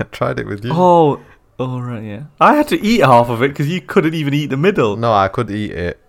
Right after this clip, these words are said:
Speaker 1: but you were, you were like, "As it's your first time, I'm just gonna eat this <laughs> for you."
Speaker 2: <laughs> No, I
Speaker 1: <laughs> And I
Speaker 2: said,
Speaker 1: was
Speaker 2: "If
Speaker 1: like
Speaker 2: you struggle to eat the middle, I'll have it." Because it
Speaker 1: <laughs>
Speaker 2: was very pink,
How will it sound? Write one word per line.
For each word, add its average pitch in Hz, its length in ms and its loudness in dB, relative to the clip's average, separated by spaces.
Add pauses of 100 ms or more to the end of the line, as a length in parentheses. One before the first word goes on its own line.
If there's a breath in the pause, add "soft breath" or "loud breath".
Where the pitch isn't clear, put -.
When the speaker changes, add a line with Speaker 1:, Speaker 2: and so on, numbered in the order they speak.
(120)
Speaker 1:
but 90 280 -8
you 90 100 -8
were, 85 140 -4
you 95 180 -4
were 92 120 -2
like, 85 440 -8
"As 92 140 -2
it's 85 160 -6
your 90 80 -6
first 87 320 -4
time, 82 420 -8
I'm 87 160 -6
just 85 140 -10
gonna 85 180 -10
eat 90 140 -10
this 101 240 -2
<laughs> - 0 -
for 110 220 -4 (120)
you." - 140 -12
Speaker 2:
<laughs> - 40 -12 (2000 loud breath)
No, 180 760 4 (320 loud breath)
I 143 200 6
Speaker 1:
<laughs> - 20 6
And - 20 6
I - 20 4
Speaker 2:
said, 120 280 6
Speaker 1:
was 110 80 -2
Speaker 2:
"If 135 60 -2
Speaker 1:
like 117 200 0
Speaker 2:
you 107 40 -4
struggle 160 520 2
to 147 120 -2
eat 165 360 -2
the 123 100 0
middle, 113 480 0
I'll 120 240 4
have 139 340 0
it." 95 220 -8 (400 soft breath)
Because 123 380 -4
it 113 100 -4
Speaker 1:
<laughs> 123 60 2
Speaker 2:
was 110 160 -2
very 156 340 2
pink, 127 480 -2